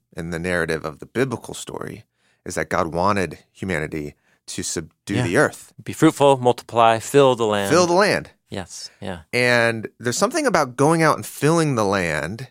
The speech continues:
Speaker 1: It's this decentralization.
Speaker 2: Yeah, that's right. Yeah.
Speaker 1: And it's gonna create diversity. And that's actually what God wanted. And what happens after Acts two? Like, everyone just goes back out,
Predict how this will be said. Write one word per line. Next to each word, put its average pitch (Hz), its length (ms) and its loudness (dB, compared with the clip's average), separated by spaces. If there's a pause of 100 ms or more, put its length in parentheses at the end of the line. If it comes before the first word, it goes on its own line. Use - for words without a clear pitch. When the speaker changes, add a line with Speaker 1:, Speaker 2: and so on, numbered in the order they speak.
(540)
Speaker 1:
It's - 200 -6
this 120 200 -2
decentralization. 104 1400 -4
Speaker 2:
Yeah, 95 400 -8
that's - 220 -6
right. 131 200 -4 (260)
Yeah. 113 240 -8
Speaker 1:
And 123 160 0
it's 120 140 -4
gonna 147 340 2
create 98 340 -6
diversity. - 600 -12 (640)
And 107 160 -4
that's 110 140 0
actually 127 240 0
what 92 100 -2
God 92 220 2
wanted. 92 480 -6 (600)
And 110 140 -4
what 170 160 2
happens 143 500 -2
after 110 320 -2
Acts 98 240 -2
two? 123 260 -2
Like, - 760 -18
everyone 117 180 -2
just 110 160 -8
goes 104 240 0
back 101 260 -2
out, 127 380 -2